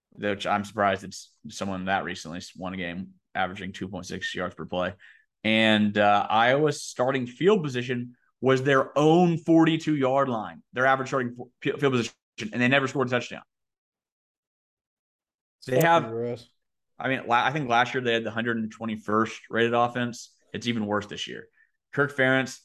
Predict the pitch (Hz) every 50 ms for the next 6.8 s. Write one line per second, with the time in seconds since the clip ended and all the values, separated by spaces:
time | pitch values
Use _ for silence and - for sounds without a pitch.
0 | _ _ 104 117 120 123 120 - - 110 - 110 110 107 107 107 101 98 - -
1 | 107 101 98 98 98 104 101 98 95 95 95 98 92 92 95 101 95 90 - _
2 | - - _ - 92 90 82 76 71 71 - _ _ _ _ _ _ _ _ -
3 | - 147 160 156 139 127 135 139 160 180 185 180 147 127 120 117 113 117 - -
4 | - _ _ _ _ 90 98 98 87 - - _ _ - 127 160 208 233 202 139
5 | 143 151 180 175 165 170 165 160 147 135 127 113 - _ _ _ - - - 127
6 | 135 - - 180 180 170 175 175 180 180 185 185 185 - - -